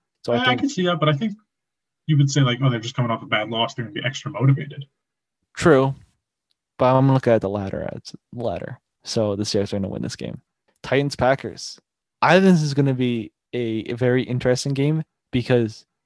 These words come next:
Speaker 1: I like the Titans a lot. And, like,
Speaker 2: Matt
Speaker 1: the Packers
Speaker 2: LaFleur
Speaker 1: are
Speaker 2: revenge game.
Speaker 1: Yes, and Matt LaFleur, yeah,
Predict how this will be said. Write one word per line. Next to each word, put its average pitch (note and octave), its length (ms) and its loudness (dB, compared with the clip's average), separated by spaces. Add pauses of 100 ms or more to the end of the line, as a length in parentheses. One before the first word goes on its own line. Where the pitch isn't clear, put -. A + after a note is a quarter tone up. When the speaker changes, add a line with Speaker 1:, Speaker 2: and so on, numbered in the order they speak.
(340)
Speaker 1:
I C3+ 100 6
like B2+ 240 2
the - 80 -8
Titans A#2 340 -6
a G#2 60 -2
lot. G#2 340 -4 (840)
And, B2 160 0
like, G#2+ 120 -2
Speaker 2:
Matt C3+ 120 2
Speaker 1:
the C#3 40 2
Packers C#3+ 360 4
Speaker 2:
LaFleur C3+ 100 6
Speaker 1:
are B2+ 40 4
Speaker 2:
revenge C#3 340 2
game. B2+ 280 -2 (360)
Speaker 1:
Yes, A2+ 440 0
and A#2+ 240 -6 (100)
Matt A#2+ 300 0
LaFleur, A#2 580 0
yeah, A#2 280 -2